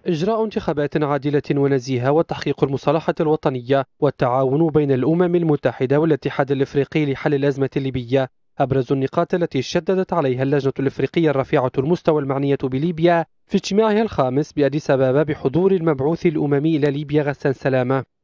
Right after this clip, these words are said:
سلامة وخلال الاجتماع لم يخفي قلقه من التحديات التي تواجه ليبيا، لكنه مع ذلك أكد وجود مؤشرات إيجابية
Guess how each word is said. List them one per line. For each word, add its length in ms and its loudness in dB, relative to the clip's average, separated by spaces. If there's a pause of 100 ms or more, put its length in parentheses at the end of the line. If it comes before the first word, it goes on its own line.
سلامة 460 0
وخلال 460 0
الاجتماع 600 0
لم 240 -2
يخفي 320 0
قلقه 540 -2
من 100 0
التحديات 680 -2
التي 260 -2
تواجه 480 0
ليبيا، 420 0 (280)
لكنه 360 0
مع 220 0
ذلك 400 2
أكد 280 0
وجود 360 2
مؤشرات 600 2
إيجابية 680 0